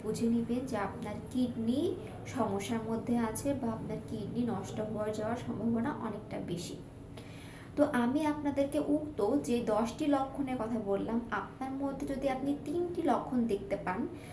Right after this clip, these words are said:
তাহলে অবশ্যই এই চারটি পরীক্ষা করতে হবে। এক নাম্বার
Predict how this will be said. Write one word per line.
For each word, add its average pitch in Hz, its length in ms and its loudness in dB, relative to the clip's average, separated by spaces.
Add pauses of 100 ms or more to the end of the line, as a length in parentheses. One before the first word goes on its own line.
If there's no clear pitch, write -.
(140)
তাহলে 214 240 2
অবশ্যই 254 760 6 (300)
এই 233 260 4
চারটি 285 640 2
পরীক্ষা 247 420 4
করতে 214 360 0
হবে। - 400 2 (380)
এক 233 200 2
নাম্বার 254 300 4